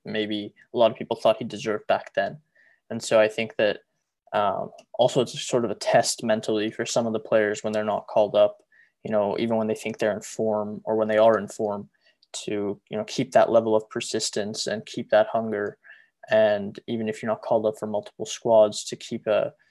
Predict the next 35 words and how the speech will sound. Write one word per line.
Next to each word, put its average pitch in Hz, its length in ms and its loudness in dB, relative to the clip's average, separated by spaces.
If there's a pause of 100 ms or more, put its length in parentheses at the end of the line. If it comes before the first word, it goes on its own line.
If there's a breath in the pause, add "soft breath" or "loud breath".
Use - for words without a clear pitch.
(320)
show 120 260 2
a 110 60 0
consistency 117 800 -4
over 107 220 2
a 107 80 2
longer 107 680 4
period. 104 540 -2 (400)
And 113 100 -2
then 110 100 2
eventually, 208 460 0
you 185 120 -4
know, 202 120 -2
your 202 120 0
chance - 360 -4
will 104 80 -4
come 107 260 0
if - 180 -6
you're 101 140 -2
able 98 220 -2
to - 120 -16
keep - 220 -12
your 92 100 -6
composure. - 600 -8 (480)
So 104 340 4
I 98 100 6
think - 260 -8
that - 140 -6
that's, - 520 2 (120)
you 110 100 -4
know, 101 100 0
similar 104 440 -4
situation 104 600 -4
for 98 460 -4
Alipur 107 640 -2
and 98 160 -12